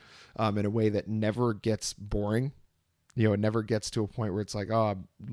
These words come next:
not interested in what I wanna do." 'Cause as soon as he settles into a style and you're like, "Oh, okay, this is what he's doing for this song," he changes it up.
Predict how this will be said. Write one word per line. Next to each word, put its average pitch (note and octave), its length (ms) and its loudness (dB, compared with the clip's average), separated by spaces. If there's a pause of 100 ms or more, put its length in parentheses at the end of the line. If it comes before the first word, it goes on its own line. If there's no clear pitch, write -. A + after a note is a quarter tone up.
not A2+ 260 2
interested A2+ 480 -4
in G2+ 120 -6
what G#2 140 0
I G2 40 0
wanna G2+ 220 -4
do." A#2+ 180 2
'Cause G#2+ 140 -6
as G#2 100 -6
soon C3 160 0
as C3 140 0
he C#3+ 100 -6
settles A#2 400 2
into A#2 360 2
a G#2 60 0
style A2+ 360 0
and A2 80 0
you're G#2 100 -2
like, - 120 -6
"Oh, C#3+ 180 6
okay, A2 260 -2
this G#2+ 240 -6
is A#2 80 -6
what A2 140 -2
he's G#2+ 120 -4
doing G#2+ 220 -2
for - 80 -6
this A#2 160 -2
song," A#2 280 0 (340)
he B2 100 -4
changes A2 380 0
it G2 80 -6
up. E2 180 -10